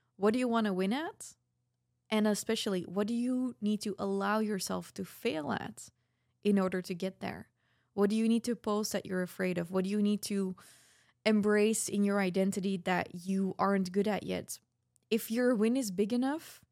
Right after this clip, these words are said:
you're gonna be able to allow yourself to fail. But if you don't dream big enough,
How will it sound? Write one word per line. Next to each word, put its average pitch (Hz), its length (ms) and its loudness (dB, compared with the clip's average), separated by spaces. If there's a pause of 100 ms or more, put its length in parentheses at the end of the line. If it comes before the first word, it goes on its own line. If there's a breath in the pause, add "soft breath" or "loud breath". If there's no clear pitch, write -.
(680)
you're 214 140 2
gonna 247 220 4
be 202 120 2
able 214 180 2
to 208 120 -2
allow 190 160 0
yourself 180 480 -4
to 180 100 -10
fail. 185 400 -4 (320)
But 196 180 0
if 208 200 0
you 220 100 2
don't 240 260 4
dream 214 340 4
big 180 160 0
enough, 175 520 -6